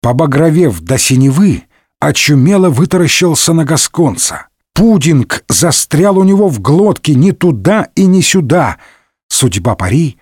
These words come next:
повесла на волоске. В харчевне уже давно никто не дремал. Все горящими глазами уставились на Портоса, проглотит или выплюнет.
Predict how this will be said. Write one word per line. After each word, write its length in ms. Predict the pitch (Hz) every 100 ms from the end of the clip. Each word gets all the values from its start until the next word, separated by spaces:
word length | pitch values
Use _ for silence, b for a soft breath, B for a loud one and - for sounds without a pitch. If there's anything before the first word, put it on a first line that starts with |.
| _ _ _ -
повесла 800 | 90 135 151 - 127 113 95 -
на 160 | 120
волоске. 600 | 107 98 - - 87 - - _ _ _ _ _ _ _ _
В 80 | -
харчевне 580 | 139 147 - 185 165 165
уже 220 | 156 156
давно 240 | 156 156 165
никто 320 | 160 - 156
не 100 | 147
дремал. 480 | 139 127 113 82 - b b
Все 360 | - - 156 147
горящими 540 | 101 131 135 147 143
глазами 420 | 131 147 117 165
уставились 600 | 156 131 - 156 147 131
на 120 | 151 -
Портоса, 580 | 139 123 - 175 -
проглотит 880 | 127 135 135 113 110 208 - 202 - b b b -
или 220 | 135 170
выплюнет. 680 | 139 247 123 123 87 -